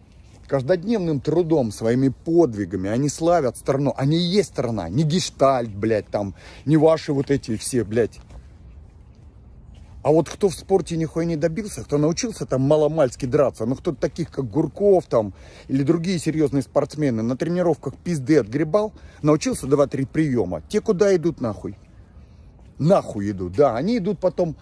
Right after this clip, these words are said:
в армейку, а после армейки в омон. Потому что соцобеспечение. И знаете, что они все время, блядь, говорят нам?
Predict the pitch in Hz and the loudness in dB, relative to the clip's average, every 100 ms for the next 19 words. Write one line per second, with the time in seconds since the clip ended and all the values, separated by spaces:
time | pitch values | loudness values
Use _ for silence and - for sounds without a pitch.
0 | - - 147 190 233 226 139 127 151 160 | -18 -4 2 2 2 -2 0 0 -2 2
1 | 160 170 190 147 123 139 135 113 101 185 | 2 2 -4 -4 2 2 2 -2 -4 -4
2 | 196 - 180 202 - 143 135 - 151 - | -2 -4 0 0 0 -4 -6 -10 -10 -4
3 | 131 101 117 147 254 190 - 143 127 - | -2 -2 -4 -2 -2 -4 -4 -2 -2 -4
4 | 131 120 101 92 101 90 110 117 113 82 | -4 -2 -2 -4 -4 -4 0 2 0 -4
5 | - - | -10 -14